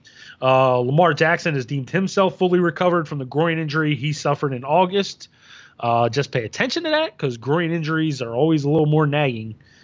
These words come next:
Uh, and this is another one I like.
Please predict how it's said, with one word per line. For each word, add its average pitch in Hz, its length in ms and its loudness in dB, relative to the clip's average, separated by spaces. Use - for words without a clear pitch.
Uh, 131 500 4
and 151 100 2
this 254 120 2
is - 100 -2
another 165 300 4
one 160 140 4
I 147 60 4
like. 170 340 2